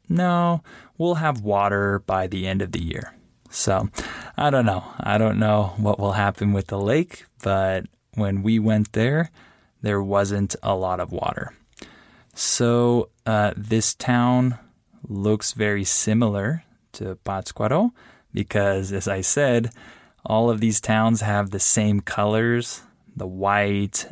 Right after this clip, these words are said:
and the brownish red color, and the structures look pretty similar. But the town of Cuitzeo has a very interesting monastery there.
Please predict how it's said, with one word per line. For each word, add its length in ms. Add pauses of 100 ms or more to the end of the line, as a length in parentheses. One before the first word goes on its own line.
(160)
and 520
the 320
brownish 840
red 440
color, 420 (840)
and 560
the 220
structures 760
look 300
pretty 240
similar. 520 (800)
But 340 (120)
the 100
town 400
of 200
Cuitzeo 760
has 480
a 140
very 540
interesting 800
monastery 920
there. 440